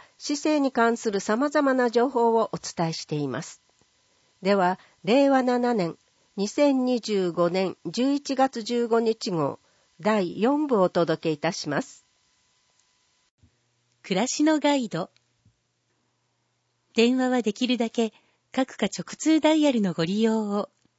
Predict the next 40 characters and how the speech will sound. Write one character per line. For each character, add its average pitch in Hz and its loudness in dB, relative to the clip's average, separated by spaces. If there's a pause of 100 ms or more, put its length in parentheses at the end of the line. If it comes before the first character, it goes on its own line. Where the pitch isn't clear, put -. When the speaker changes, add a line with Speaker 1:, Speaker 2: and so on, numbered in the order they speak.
(720)
Speaker 2:
市 - -2
役 277 0
所、 196 -4 (320)
各 - -2
区 - -4
役 269 2
所 220 -2
の 180 0
代 202 2 (140)
表 311 2
電 302 2
話 196 0
は、 170 -2 (720)
零 254 4
八 254 -4
二 175 -2 (360)
二 302 4
四 294 0
五 220 2
の 180 -4 (280)
二 302 2
一 185 -4
一 208 -6
一、 - -10 (420)
共 233 0
通 240 -4
で 208 -4
す。 - -16 (1200)
各 - -4
区 - -2
役 269 0
所 240 0
の 185 -2
フ - -20
ァ 269 -2
ッ - -8 (120)
ク - -14
ス。 - -10 (880)
中 220 0
区、 - -10